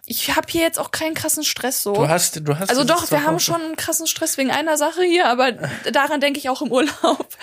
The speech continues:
Speaker 2: Ja,
Speaker 1: Ähm,
Speaker 2: das stimmt.
Speaker 1: auf jeden Fall hab ich irgendwann dann auf gekauftes stilles Wasser umgedingenst, umge-
Speaker 2: Sattelt.
Speaker 1: stellt. <laughs> Sattelt.
Speaker 2: Sagt man doch so, umgesattelt.
Speaker 1: Anstatt,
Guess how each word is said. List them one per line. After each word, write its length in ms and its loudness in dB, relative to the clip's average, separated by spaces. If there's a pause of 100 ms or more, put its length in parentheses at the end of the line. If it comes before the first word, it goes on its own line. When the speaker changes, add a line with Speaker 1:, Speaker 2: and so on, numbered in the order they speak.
(240)
Speaker 2:
Ja, 260 4
Speaker 1:
Ähm, 320 2 (200)
Speaker 2:
das 160 -4
stimmt. 440 -4 (840)
Speaker 1:
auf 100 0
jeden 160 2
Fall 240 2
hab 100 0
ich 160 -8
irgendwann 320 0
dann 160 2
auf 380 -4 (340)
gekauftes 960 -2
stilles 420 -4
Wasser 380 0
umgedingenst, 960 -2 (280)
umge- 380 0 (540)
Speaker 2:
Sattelt. 200 2
Speaker 1:
stellt. 460 2 (500)
<laughs> 160 4
Sattelt. 600 -2 (440)
Speaker 2:
Sagt 200 4
man 160 4
doch 120 6
so, 220 4
umgesattelt. 520 2
Speaker 1:
Anstatt, 580 2